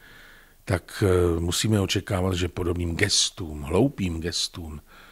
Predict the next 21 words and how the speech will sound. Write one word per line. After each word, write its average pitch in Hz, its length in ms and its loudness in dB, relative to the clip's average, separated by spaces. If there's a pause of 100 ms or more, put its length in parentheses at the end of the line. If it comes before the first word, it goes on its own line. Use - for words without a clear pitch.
(300)
bude 95 240 2
pořád 92 380 0
docházet. 80 880 -6 (1000)
No 101 100 2
a 120 40 4
musíme 120 340 4
se 135 140 0
k - 80 -6
nim 127 140 4
zachovat, 127 640 0
eh, 107 400 2 (800)
důstojně 101 680 2
a 107 140 0 (220)
s - 120 -10
nadhledem. 82 640 -4 (1900)
A - 60 -8
podle, 147 480 6
eh, 95 1300 -4
zkušeností 113 1040 0 (520)
a 95 80 0
práva 82 580 -2